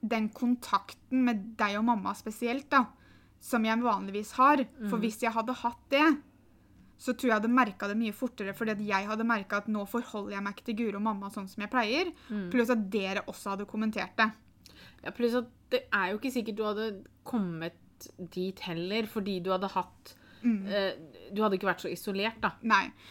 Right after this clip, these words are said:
Speaker 1: Så, så, så, så til slutt så ble jo jeg også koblet til psykolog mens jeg bodde på Per Gynt Helsehuset. Det er jo vegg i vegg med sykehuset, så de trillet meg over til sykehuset, og jeg hadde psykologtimer der, og det trengte jeg.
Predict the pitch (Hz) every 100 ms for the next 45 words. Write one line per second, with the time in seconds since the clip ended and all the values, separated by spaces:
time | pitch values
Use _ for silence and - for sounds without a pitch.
0 | - - 254 254 - 220 262 220 - 247
1 | 247 240 226 - 254 285 269 302 - 330
2 | 247 - - 247 226 226 202 196 202 311
3 | 294 302 196 196 196 185 - - 233 208
4 | 202 - 214 208 196 202 202 214 208 196
5 | 190 220 214 208 190 190 - 202 196 196
6 | - - - - 214 196 202 220 196 190
7 | 190 220 214 208 208 196 190 202 196 190
8 | 196 202 220 196 - 226 220 220 214 -
9 | 226 196 185 196 202 190 185 202 - 214
10 | 214 196 - - 262 233 214 226 185 208
11 | 190 220 214 214 190 202 208 208 220 330
12 | 320 262 240 240 - - 226 190 - -
13 | 190